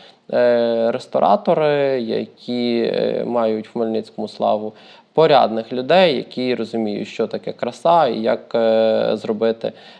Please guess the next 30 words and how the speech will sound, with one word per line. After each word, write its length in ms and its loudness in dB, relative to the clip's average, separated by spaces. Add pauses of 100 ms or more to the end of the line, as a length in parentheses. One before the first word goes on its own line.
(120)
е, 300 -2
красиве 580 0
приміщення 600 -2
прибутковим 600 -2
бізнесом. 540 -6
Да? 200 2
Тому, 600 0
е, 320 0
переконаний, 600 -2
що 160 -10
десь 200 -6 (360)
найближчим 580 2
часом 380 2
побачимо 520 -2
там 200 -4
якусь, 520 -8
е, 220 -2
якийсь 280 -6
гарний 420 -2
заклад, 480 -2
якийсь, 480 -14
е, 920 -6
ресторан, 520 -2
кав'ярня. 580 -2 (500)
Е, 480 -2
він 200 -2
буде 720 0
гарно 280 0
виглядати, 540 2
приносити 1200 0